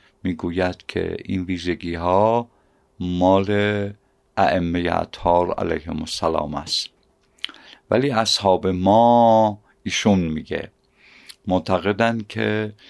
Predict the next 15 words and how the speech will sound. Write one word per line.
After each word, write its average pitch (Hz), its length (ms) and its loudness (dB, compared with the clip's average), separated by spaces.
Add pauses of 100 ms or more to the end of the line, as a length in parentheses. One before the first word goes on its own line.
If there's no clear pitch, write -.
(300)
چیزی 101 540 -2
به - 280 -4
اسم - 420 -2
ابدال 95 920 4
ما 80 320 -2
داریم. 82 520 -6 (1080)
یعنی 92 420 2
در 92 200 2
روایت 90 720 2
اومده 87 360 -2
که 87 260 -6
در 85 220 -4 (100)
امت 82 540 -4 (680)
ابدالی 92 720 2
هستن، 85 720 -4